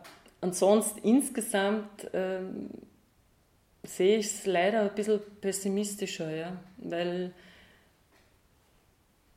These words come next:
ich erkenne nicht wirklich, ähm, ein, eine, eine gravierende Änderung unserer,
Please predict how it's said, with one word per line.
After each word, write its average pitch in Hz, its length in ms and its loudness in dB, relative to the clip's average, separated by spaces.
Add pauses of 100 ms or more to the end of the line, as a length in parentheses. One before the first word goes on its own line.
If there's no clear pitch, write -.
(160)
ich 185 260 -4
erkenne 175 480 -2
nicht 190 320 -4
wirklich, 202 840 -4
ähm, 175 480 -12
ein, 175 460 -10
eine, 170 580 -12 (200)
eine 165 420 -14
gravierende 190 580 0
Änderung 165 540 -4
unserer, 160 540 -6